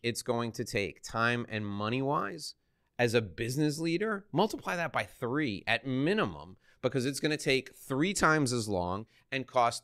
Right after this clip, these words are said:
three times as much, because everything that's going on on your side is probably going to be countered by the other side. And that doesn't even take into account some of the surprises that are gonna come around the corner. So while Nicole is sitting there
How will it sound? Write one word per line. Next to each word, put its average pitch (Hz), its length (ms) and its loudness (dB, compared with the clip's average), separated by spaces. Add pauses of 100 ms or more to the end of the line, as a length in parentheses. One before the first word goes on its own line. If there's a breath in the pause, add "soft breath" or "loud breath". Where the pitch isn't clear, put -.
three 156 380 -2
times 139 420 2
as 110 160 0
much, 147 360 0
because 120 440 2 (280 soft breath)
everything 196 500 6
that's 160 180 0
going 151 300 2
on 143 180 4
on 113 180 0
your 110 300 2
side 185 480 -4
is 131 120 -6
probably 143 480 0
going 131 220 -8
to 127 60 -8
be 110 200 -12
countered 127 540 -8
by 107 140 -4
the 110 120 -4
other 131 180 -4
side. 170 420 -4 (300)
And 160 120 -2
that 185 180 -2
doesn't 160 280 0
even 151 200 -4
take 147 220 0
into 135 240 -6
account 123 400 -6
some 127 220 -2
of 127 60 -6
the 123 80 -4
surprises 120 640 -2
that 107 100 -8
are 107 60 -6
gonna 107 140 -12
come 110 220 -10
around 104 220 -8
the 98 60 -10
corner. 82 420 -12 (280 loud breath)
So 127 180 2
while 113 220 4
Nicole 220 400 2
is 196 160 4
sitting 131 260 2
there 95 340 -4